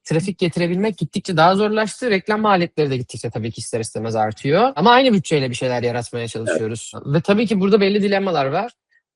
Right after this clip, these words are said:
Speaker 1: E tabii bunları düşündüğünde herkesin bir de kişiselleştirilmiş içeriklere ihtiyacı var. Bu reklam içeriği de olabilir, landing page de olabilir, diğer tarafta olabilir.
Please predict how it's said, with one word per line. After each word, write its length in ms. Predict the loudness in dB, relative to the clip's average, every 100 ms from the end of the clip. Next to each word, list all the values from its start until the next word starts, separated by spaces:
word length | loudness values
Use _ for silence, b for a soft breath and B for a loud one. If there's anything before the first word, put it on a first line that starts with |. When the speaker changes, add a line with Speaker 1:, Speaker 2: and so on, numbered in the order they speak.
| _ _ _ -4
Speaker 1:
E 80 | 0
tabii 240 | 2 2
bunları 460 | 0 2 2 0 -2
düşündüğünde 920 | -2 -4 -4 -4 -2 -2 -2 -2 -6
herkesin 760 | -6 2 2 2 -4 -2 0 0
bir 120 | 0
de 280 | 2 0 -2 _ _ _ -20 _
kişiselleştirilmiş 1200 | -4 0 0 -2 -2 -2 0 -2 -4 -8 -12 -16 _ -4
içeriklere 680 | 2 2 2 2 2 2 -2 _ -8
ihtiyacı 480 | -8 -2 -2 -2 -2
var. 200 | -4 -4 0
Bu 140 | 4
reklam 340 | 4 4 2
içeriği 320 | 2 0 -2 0
de 40 |
olabilir, 560 | -2 -2 -4 -6 -10 -2
landing 320 | 0 0 -2 -2
page 200 | -4 -2
de 40 | -2
olabilir, 380 | -2 -2 -4
diğer 200 | -2 -2
tarafta 320 | -2 -6 -4 -4
olabilir. 340 | -4 -6 -12